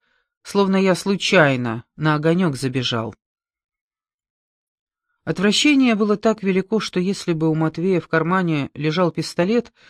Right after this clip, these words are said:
он бы, не задумываясь, разрядил бы его в присутствующих, но не имел он пистолета,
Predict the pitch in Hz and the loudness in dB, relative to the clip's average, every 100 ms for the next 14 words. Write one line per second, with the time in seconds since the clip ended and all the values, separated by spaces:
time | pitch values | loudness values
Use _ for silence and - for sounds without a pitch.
0 | _ - 190 185 180 180 170 165 185 196 | _ -4 0 2 2 0 2 2 0 0
1 | 202 196 196 185 - _ _ _ 143 180 | 0 2 0 -2 -10 _ _ _ 0 2
2 | 180 185 170 214 190 190 170 165 170 - | 2 0 2 0 2 2 0 -2 -6 -4
3 | 151 - 135 127 117 - 117 - _ _ | -6 -6 -6 -6 -4 -8 -10 -14 _ _
4 | _ _ _ 160 214 220 220 196 156 127 | _ _ _ 2 2 2 2 2 0 -2
5 | 123 131 - 143 139 107 - 104 | -4 -8 -4 -4 -4 -4 -8 -10